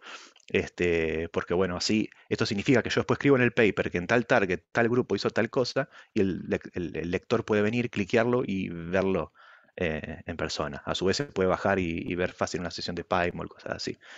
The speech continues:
Bueno, eh, acá les voy a mostrar algunos ejemplos de casp trece, que fue el último casp donde nosotros participamos como evaluadores. Este, pero primero en casp trece fue la primera vez que entró AlphaFold,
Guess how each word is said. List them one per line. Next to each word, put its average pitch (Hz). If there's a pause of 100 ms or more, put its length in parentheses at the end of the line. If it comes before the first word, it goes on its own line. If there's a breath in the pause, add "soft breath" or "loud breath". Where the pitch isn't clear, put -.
(960 loud breath)
Bueno, 95 (640)
eh, 117
acá 127
les 190
voy 185
a 180
mostrar 165
algunos 160
ejemplos 151
de 110
casp -
trece, 135
que 95
fue 143
el 117
último 117
casp -
donde 95
nosotros 104
participamos 107
como -
evaluadores. 123 (840)
Este, 107 (260 loud breath)
pero 101 (300)
primero 151
en 185
casp -
trece 202 (100)
fue -
la 147
primera 139
vez 156
que 123
entró 117
AlphaFold, 135